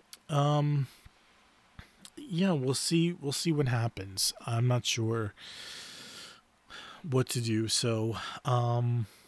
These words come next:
you know, if you are a listener and you're bummed about it, uh, sit tight, because maybe I will reemerge in the new year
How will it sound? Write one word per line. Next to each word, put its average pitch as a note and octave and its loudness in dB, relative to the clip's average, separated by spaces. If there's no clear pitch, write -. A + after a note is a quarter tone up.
you E3 8
know, D3 8
if - -2
you C3+ 2
are B2+ 2
a B2+ 2
listener C#3 4
and A#2+ 2
you're A2+ 0
bummed A#2 2
about B2+ 2
it, C#3 0
uh, A2 -2
sit - 0
tight, B2 -2
because A#2+ -2
maybe C#3 2
I B2 2
will A#2+ 0
reemerge B2 0
in A2+ -2
the A2+ -2
new A#2 -2
year A#2+ -2